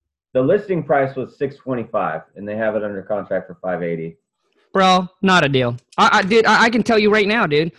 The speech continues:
Speaker 2: When it's on the market for five, for six twenty-five, and they only got a, uh, what, fifty thousand discount? Dude, no, bro.
Speaker 1: Right.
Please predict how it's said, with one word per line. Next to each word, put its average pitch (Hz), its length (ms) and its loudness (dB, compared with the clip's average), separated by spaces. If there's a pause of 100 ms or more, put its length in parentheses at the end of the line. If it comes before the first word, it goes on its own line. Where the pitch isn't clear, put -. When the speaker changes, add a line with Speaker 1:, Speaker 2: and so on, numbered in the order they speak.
(320)
Speaker 2:
When 202 180 2
it's 190 140 0
on 269 160 6
the 330 80 4
market 226 320 2
for 170 140 -6
five, 196 440 2
for 170 140 -2
six - 260 -4
twenty-five, 185 720 0
and 165 120 0
they 175 120 2
only 185 220 2
got 175 260 2
a, 147 260 2
uh, 135 340 -2 (180)
what, 160 280 -4
fifty 190 280 -6
thousand 175 480 -2
discount? 185 500 -4
Dude, 135 400 -2
no, 120 380 -4
bro. 110 240 -8
Speaker 1:
Right. - 180 -12